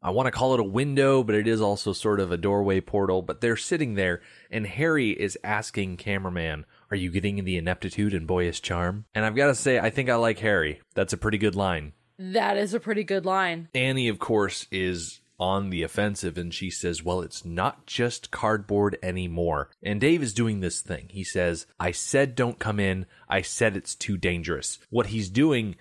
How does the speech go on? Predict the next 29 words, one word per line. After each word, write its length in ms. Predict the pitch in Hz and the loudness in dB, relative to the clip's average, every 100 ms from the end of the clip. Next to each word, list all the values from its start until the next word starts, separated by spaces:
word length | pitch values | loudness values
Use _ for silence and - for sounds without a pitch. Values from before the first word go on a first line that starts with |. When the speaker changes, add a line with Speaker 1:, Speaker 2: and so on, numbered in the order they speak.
| - | -2
Speaker 1:
is 160 | 110 | -2
he's 200 | 101 92 | -2 -6
taking 440 | - 135 135 127 110 | -2 -2 0 -2 0
this 140 | 98 | -2
situation 680 | - 98 101 95 90 - 90 | -2 -2 2 2 2 0 -2
that 180 | 85 - | -4 -2
Annie 280 | 98 95 90 | -2 0 2
Gordon 420 | 92 87 85 82 | 2 2 2 -4
and 160 | 85 80 | -6 -8
the 40 | |
camera 300 | 78 104 92 | -4 -4 -2
crew 220 | 87 98 82 | -4 -2 -2
have 140 | 82 | -4
found 300 | - 101 104 | -2 0 0
themselves 440 | 92 87 87 82 | -4 -2 -4 -4
in, 140 | 85 78 | -6 -8
and 140 | 69 92 | -8 -8
he's 180 | 95 - | -8 -8
putting 340 | - 131 123 | -2 0 0
it 140 | 110 | -2
back 300 | 92 95 90 - | 0 0 0 -2
on 280 | 90 87 | -2 -2
them. 340 | 87 80 - - | 0 -2 -4 -10
He's 260 | - 110 - | -4 -4 0
saying, 360 | 107 101 98 98 | 2 2 2 0
"Listen, 380 | 113 202 - - - - | 2 2 0 -8 -8 -2
I 140 | 180 | 0
told 360 | 151 175 165 113 | 2 2 2 0
you 360 | 104 92 87 | 0 0 -2